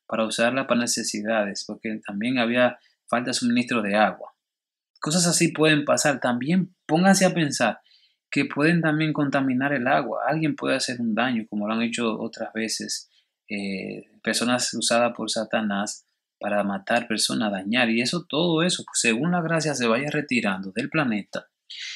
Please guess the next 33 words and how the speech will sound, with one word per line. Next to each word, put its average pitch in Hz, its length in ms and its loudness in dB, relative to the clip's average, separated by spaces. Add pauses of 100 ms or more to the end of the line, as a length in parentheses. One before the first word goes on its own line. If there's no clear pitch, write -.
(280)
eh, - 200 -4
van 151 200 0
a 160 40 2
haber 156 200 0
muchos 156 300 -2
ataques 139 460 -6
biológicos - 1080 -6
y 101 520 -6
enfermedades 110 880 -2
y 101 100 -8 (380)
cosas 139 280 -2
creadas 127 320 4
en 135 80 -4
laboratorios 117 800 -2
para 104 220 -6
dañar 107 340 -2
al 113 80 0
ser 113 180 -6
humano. 98 380 -8 (1000)
Y 131 120 2
sobre 147 300 2
todo, 147 320 2
señores, 135 460 -2
el 131 140 0
invierno 117 560 0
es 117 280 -2
un 113 200 -4
enemigo 107 560 0
mortal 123 640 -4
para 104 160 -4
las 101 120 -2
personas 113 380 -6
mayores, 123 720 -6